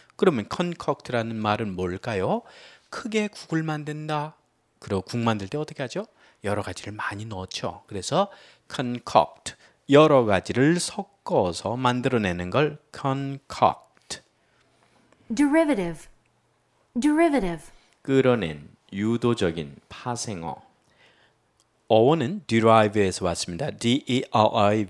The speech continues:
Speaker 1: V E라고 쓰세요. derive는 유래하다, 파생하다라는 뜻입니다.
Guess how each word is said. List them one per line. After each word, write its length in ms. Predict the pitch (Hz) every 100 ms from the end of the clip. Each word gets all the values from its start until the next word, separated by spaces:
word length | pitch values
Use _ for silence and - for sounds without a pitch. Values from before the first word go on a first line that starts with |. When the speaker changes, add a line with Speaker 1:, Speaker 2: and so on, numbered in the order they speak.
| 98
Speaker 1:
V 320 | 107 147 160 -
E라고 400 | 107 98 85 90
쓰세요. 580 | - 110 - 165 147 90 - _ _ _
derive는 760 | 127 135 139 151 135 92 147 262 _ -
유래하다, 800 | 117 120 123 120 117 - 113 110 -
파생하다라는 800 | - 117 117 123 113 104 104 98
뜻입니다. 500 | 104 - 90 85